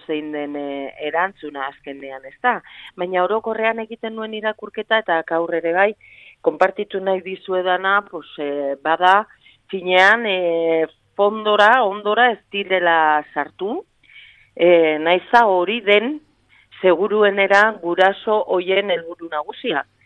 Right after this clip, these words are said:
Eh, errekurritu duten hoien helburu nagusia, azken batez hoiei, eh, seguru aski ez zaie jola, eh, definitzea edo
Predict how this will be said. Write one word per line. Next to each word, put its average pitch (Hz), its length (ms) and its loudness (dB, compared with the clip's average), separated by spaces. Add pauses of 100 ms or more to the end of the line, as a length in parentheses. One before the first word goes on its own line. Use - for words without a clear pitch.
(180)
Eh, 190 300 0
errekurritu 175 720 -4
duten 170 360 -2
hoien 165 280 -4
helburu 156 400 -6
nagusia, 156 540 -2 (140)
azken 170 280 -6
batez 170 360 -2
hoiei, 180 440 -4 (400)
eh, 156 720 4
seguru 185 340 0
aski 202 380 -4 (100)
ez 175 180 2
zaie 185 360 2 (160)
jola, 180 260 6 (400)
eh, 160 640 4 (280)
definitzea 170 880 4
edo 147 180 -2